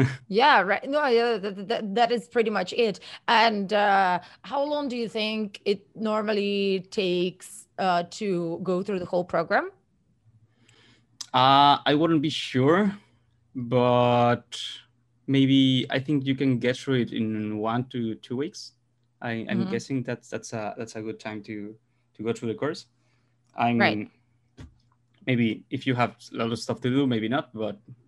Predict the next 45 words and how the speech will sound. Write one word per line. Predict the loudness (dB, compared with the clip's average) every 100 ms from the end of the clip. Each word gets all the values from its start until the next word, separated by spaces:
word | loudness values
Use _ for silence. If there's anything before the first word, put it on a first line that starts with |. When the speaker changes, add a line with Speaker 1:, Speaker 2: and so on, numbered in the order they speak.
| -12
Speaker 1:
I | -4
think, | -2 0
like, | -2 -6
it | -12 -8
can, | -6 -6
it | -4
can | -2 0
go, | 0 -2 -6 _ _ _ -12 -12 -14 -20 _ -12
I'm | -8
sorry, | -10 -10 -20 -20 0
pretty | 0 2
quickly. | -2 -2 -4 -6 _ _ _ _ _
Speaker 2:
Yeah. | 0 0 0
Speaker 1:
Uh, | -8 -8 -12 -20 _ -20 _ _ _ _ _ _ _ _
Speaker 2:
I | 0
mean, | 2 0 0
it | 0 0
depends, | 2 2 2 0
really. | 0 2 2
I | 2 2
know | 4 2
that | 2 2
there | 2
are |
Speaker 1:
Yeah. | 2
Speaker 2:
some | -2 -4
people | -2 -2 -2
that | -2
stay | -2 -2
there | 2 2 2
for, | 0 -4
like, | -4 -4 0
uh, | 0 0
three, | -2 -6 -6
four | -2 -2 0
weeks, | -4 -6 -8
and | -8 -6
somebody | -6 -6 -8
did | -6 -6 -6
it, |
like, | -8 -8
just | -12 -16 -10
two. | -8 -8 -12 -12
So, | -10 -10 -16 -12
yeah, | -10